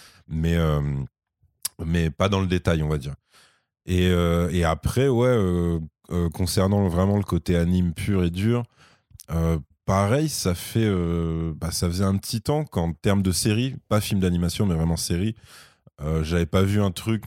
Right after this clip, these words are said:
où t'as vraiment de l'ambition, en fait, dans ce qu'ils veulent te montrer, et cetera. Alors après, t'as des moments où ça pêche un peu, mais c'est,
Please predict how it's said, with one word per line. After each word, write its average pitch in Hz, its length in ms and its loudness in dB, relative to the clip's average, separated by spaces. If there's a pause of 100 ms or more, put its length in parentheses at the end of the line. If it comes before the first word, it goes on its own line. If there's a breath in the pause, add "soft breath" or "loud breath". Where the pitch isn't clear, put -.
(120)
où 90 280 -6 (260)
t'as 87 140 0
vraiment 90 280 2
de 92 80 -2
l'ambition, 90 540 0
en 92 60 -2
fait, 90 160 -2
dans 82 100 -4
ce - 80 -10
qu'ils 76 120 -8
veulent 78 140 -2
te - 80 -8
montrer, 80 380 -4
et 82 60 -4
cetera. 85 360 -2 (440 loud breath)
Alors 87 120 2
après, 110 260 2 (400)
t'as 98 120 2
des 101 120 0
moments 104 240 4
où 107 60 0
ça 87 200 0
pêche 95 320 0
un 95 100 2
peu, 101 280 0 (200)
mais 82 120 -4
c'est, - 300 -6